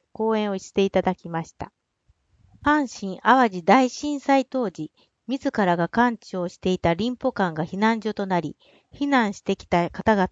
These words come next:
と共に生活する中での貴重な体験や、苦しい避難生活の中でも相手のことを思いやり、支え合うことの大切さを訴えられました。また、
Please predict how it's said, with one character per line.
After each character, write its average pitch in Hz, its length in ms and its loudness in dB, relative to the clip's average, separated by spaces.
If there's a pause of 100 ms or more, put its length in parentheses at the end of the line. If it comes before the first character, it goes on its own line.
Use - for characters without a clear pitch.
と - 140 -8
共 175 260 -6
に 170 100 -8
生 214 280 0
活 214 200 -2
す - 160 -14
る 208 120 -8
中 208 260 0
で 160 100 0
の 160 200 -10 (280)
貴 - 140 -20
重 247 180 0
な 233 140 0
体 220 240 4
験 208 280 -2
や、 190 200 0 (380)
苦 240 240 -6
し 262 240 -6
い - 20 -2
避 196 140 -8
難 233 200 2
生 269 240 2
活 196 220 -2
の 170 140 -6
中 170 260 0
で 160 100 -2
も 160 200 -10 (220)
相 254 200 -8
手 269 140 -6
の 220 140 0
こ - 120 -14
と 170 200 -8
を 147 40 -6
思 170 220 -2
い 190 120 -4
や 165 120 -12
り、 - 180 -20 (120)
支 - 180 -4 (160)
え 269 200 8
合 262 120 8
う 220 40 -2
こ - 140 -8
と 180 140 -4
の 160 100 -6
大 208 240 2
切 - 260 -4
さ 156 200 -2
を 156 120 -12
訴 - 260 -2
え 175 80 4
ら 160 120 2
れ 160 100 -4
ま 160 160 -6
し - 120 -18
た。 - 200 -6 (2250)
ま 214 160 -4
た、 185 280 2